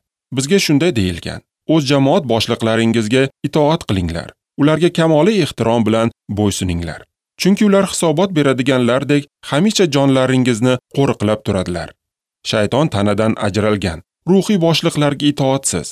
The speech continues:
va yakka iymonlilarni yaxshi ko'radi. Chunki u biladiki, uning hiylalari uchun bular himoyasiz va kuchsizdirlar. Men maqsadga yo'naltirilgan jamoat haqida so'z yurityapman. Xudoning jamoat uchun maqsadlari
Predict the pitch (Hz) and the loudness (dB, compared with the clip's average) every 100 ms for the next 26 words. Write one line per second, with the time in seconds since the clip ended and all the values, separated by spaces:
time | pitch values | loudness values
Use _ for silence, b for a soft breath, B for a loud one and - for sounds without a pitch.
0 | - 123 139 135 127 214 185 127 104 107 | -10 -4 0 0 -2 -2 0 2 2 2
1 | 104 104 113 120 - - 131 117 185 120 | 0 0 0 -2 -4 -2 -2 -2 -4 -2
2 | 92 80 - - _ _ - 123 139 214 | -4 -6 -14 -20 _ _ -4 -2 2 2
3 | 160 151 151 196 85 - _ _ 147 170 | 2 2 0 -2 -6 -10 _ _ 2 4
4 | 208 - - 165 165 135 135 156 147 151 | 4 0 -4 0 2 2 2 2 2 2
5 | 156 135 135 143 - - - 160 160 151 | 0 2 2 2 -4 -10 -2 2 4 4
6 | 143 - 208 110 107 - - 107 90 95 | 2 -2 -2 -2 -4 -6 -8 -6 -4 -6
7 | 82 85 - _ _ _ _ - 127 208 | -6 -10 -14 _ _ _ _ -2 2 4
8 | 170 156 147 143 - 185 117 - 107 101 | 2 0 -2 0 0 2 0 0 -2 0
9 | 123 117 110 104 113 190 98 92 98 104 | 0 2 2 2 2 0 -4 -6 -2 0
10 | 113 113 _ - 165 185 113 98 92 87 | -2 -4 _ -4 0 2 0 0 -2 -6
11 | 78 82 - _ _ _ - 101 113 147 | -8 -10 -16 _ _ _ -8 -2 2 2
12 | 135 127 127 147 - 131 156 123 113 131 | 2 2 2 2 0 0 2 2 0 -2
13 | 117 123 135 | -2 0 2